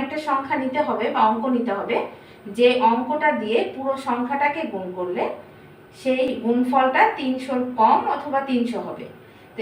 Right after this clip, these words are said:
এখানে যদি আমরা চার আছে, তাহলে আমরা চারের পাশে যদি পাঁচ চিন্তা করি, তাহলে পুরো সংখ্যাটাকে আমাদের পাঁচ দিয়েই গুণ দিতে হবে। আবার দেখো, তাহলে পাঁচ দিয়ে যদি গুণ দিই, তাহলে পাঁচে পাঁচে পঁচিশ, পঁচিশ, হাতে হচ্ছে দুই, আর চার পাঁচে কুড়ি আর দুই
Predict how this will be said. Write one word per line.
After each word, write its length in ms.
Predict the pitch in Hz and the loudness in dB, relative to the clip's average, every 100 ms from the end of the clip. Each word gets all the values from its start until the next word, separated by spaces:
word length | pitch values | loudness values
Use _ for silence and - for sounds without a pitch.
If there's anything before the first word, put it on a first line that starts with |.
| 220 | 2
এখানে 260 | 240 285 311 311 | 2 0 -2 -2
যদি 140 | 311 311 | 2 2
আমরা 160 | 302 302 277 | 2 2 4
চার 180 | 180 175 170 | 4 4 0
আছে, 200 | - 311 480 - | -2 -4 -4 -2
তাহলে 240 | 233 233 226 | -2 0 2
আমরা 140 | 226 226 | 2 2
চারের 340 | 226 220 240 262 254 | 4 4 4 0 0
পাশে 300 | 247 247 330 392 | 0 0 -4 -4
যদি 180 | 277 - 453 - | -4 -2 -2 0
পাঁচ 220 | 226 233 - | 2 2 0
চিন্তা 260 | 262 247 208 - | -2 -2 -2 -4
করি, 160 | - 480 - - - | -2 -2 -4 -14 -12
তাহলে 220 | 226 226 226 | -2 0 0
পুরো 180 | 277 302 320 320 | 0 -2 -2 -2
সংখ্যাটাকে 540 | 277 285 277 254 262 294 | -2 -2 -2 -2 0 0
আমাদের 260 | 226 226 - - | 0 0 -2 0
পাঁচ 200 | 196 233 - | 2 2 2
দিয়েই 240 | 226 269 294 | -2 -2 -2
গুণ 140 | 220 185 | -4 -4
দিতে 160 | - - - | -8 -10 -14
হবে। 180 | - - - - - - - - - - 214 | -14 -18 -20 -20 -20 -20 -20 -20 -20 -6 2
আবার 220 | 214 240 - - - - | 6 6 4 -4 -12 -2
দেখো, 180 | 220 294 | 0 0
তাহলে 180 | 302 320 247 | 0 2 2
পাঁচ 120 | 247 247 | 2 2
দিয়ে 140 | 294 294 | -2 -2
যদি 120 | 294 233 | -4 -2
গুণ 120 | 220 | -2
দিই, 140 | 233 247 | -2 0
তাহলে 180 | 294 269 | -2 0
পাঁচে 200 | 240 262 262 | -2 -2 -6
পাঁচে 180 | 262 285 233 | -4 -4 -2
পঁচিশ, 360 | 220 226 359 - 233 | -2 -2 -4 -6 0
পঁচিশ, 340 | 240 294 453 - | 0 2 -2 0
হাতে 200 | 220 220 240 | -4 -2 -2
হচ্ছে 200 | 233 277 226 | -2 -4 -4
দুই, 160 | 175 135 - - - - - 208 | -6 -6 -10 -18 -20 -20 -10 -6
আর 80 | 208 | 0
চার 160 | 226 226 | 2 2
পাঁচে 220 | 240 240 262 254 | 0 -2 -4 -2
কুড়ি 180 | 254 254 | -2 0
আর 60 | 247 | -2
দুই 120 | 285 | -2